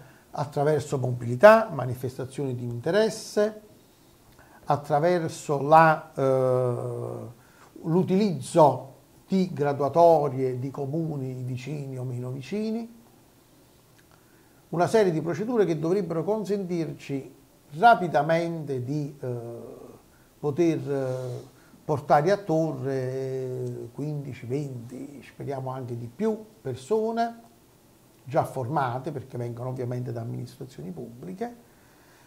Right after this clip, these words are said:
e che quindi potrebbero immediatamente, eh, essere immesse nel tessuto dell'azienda comune.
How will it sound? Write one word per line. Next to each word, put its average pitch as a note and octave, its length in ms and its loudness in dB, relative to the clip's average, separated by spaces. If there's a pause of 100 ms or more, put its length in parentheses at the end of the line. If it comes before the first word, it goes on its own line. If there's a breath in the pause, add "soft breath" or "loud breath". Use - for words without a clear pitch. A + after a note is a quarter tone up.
e C#3+ 120 -4
che G#3 180 2
quindi D3+ 320 -4
potrebbero D3 840 -4
immediatamente, C#3 1400 0
eh, A#2+ 200 -6 (140)
essere A#2+ 600 -6
immesse C3+ 640 -10
nel A#2 240 -10
tessuto A#2+ 880 -10
dell'azienda A2+ 720 -12
comune. A2 320 -20